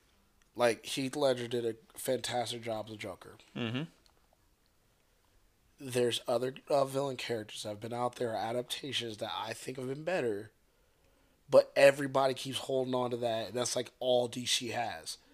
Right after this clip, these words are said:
Speaker 1: Nothing else.
Speaker 2: I will say,
Speaker 1: Like
Speaker 2: Jared Leto's Joker is the worst Joker. But if we're talking about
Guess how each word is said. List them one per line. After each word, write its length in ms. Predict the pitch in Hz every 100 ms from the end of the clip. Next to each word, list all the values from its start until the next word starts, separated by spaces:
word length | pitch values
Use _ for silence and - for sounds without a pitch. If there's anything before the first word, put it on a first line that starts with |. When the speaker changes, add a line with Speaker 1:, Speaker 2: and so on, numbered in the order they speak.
| _ _ _ -
Speaker 1:
Nothing 500 | 120 151 - 226 233
else. 580 | 262 151 101 - - - _ _ _ _ _ _ _ _ _
Speaker 2:
I 100 | 117
will 260 | 147 160 180
say, 440 | - 123 113 110 101
Speaker 1:
Like 400 | 143 135 - - 131
Speaker 2:
Jared 540 | 117 131 143 139 127
Leto's 540 | 113 110 120 117 107 98
Joker 460 | - 107 95 101
is 220 | 95 87 87
the 260 | 101 113
worst 420 | 104 110 101 -
Joker. 420 | - 92 90 73 - - - - _
But 500 | 127 165 151 - - - _ _ _ _ _ _ _ _ _ _ _ _ _ _ -
if 160 | 123
we're 100 | 139
talking 340 | 127 139 135 127
about 360 | 120 107 95